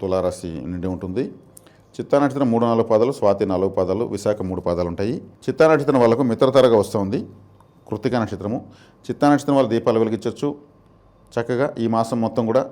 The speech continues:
వీళ్ళకు, ఆ, మిత్రతారగా వచ్చినప్పుడు వీళ్ళు,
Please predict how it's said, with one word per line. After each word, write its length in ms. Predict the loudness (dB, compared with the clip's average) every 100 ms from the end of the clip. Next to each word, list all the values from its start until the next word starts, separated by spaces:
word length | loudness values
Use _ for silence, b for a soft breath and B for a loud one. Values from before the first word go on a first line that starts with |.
| -4
వీళ్ళకు, 600 | -2 -2 0 0 0 -4 B B B -8
ఆ, 520 | -4 -2 0 -2 -4 -8 -18 -10
మిత్రతారగా 520 | -2 0 4 4 6
వచ్చినప్పుడు 440 | 4 2 0 0 -2 -6 -20 _ _ _ _ -6
వీళ్ళు, 580 | 0 2 2 2 0